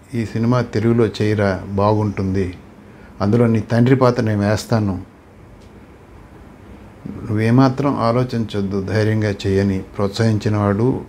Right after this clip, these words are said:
రజనీకాంత్ గారు. అలాగే ఆ సినిమా రైట్స్ తెలుగులో తీసుకోవడానికి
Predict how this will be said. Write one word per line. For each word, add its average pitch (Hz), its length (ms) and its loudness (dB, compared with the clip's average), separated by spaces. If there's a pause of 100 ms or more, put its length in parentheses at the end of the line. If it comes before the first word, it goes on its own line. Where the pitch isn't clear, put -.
(160)
రజనీకాంత్ 101 560 -2
గారు. 85 220 -10 (960)
అలాగే 139 320 6
ఆ 143 100 4
సినిమా 131 400 2
రైట్స్ 127 400 0
తెలుగులో 135 320 2
తీసుకోవడానికి 135 960 0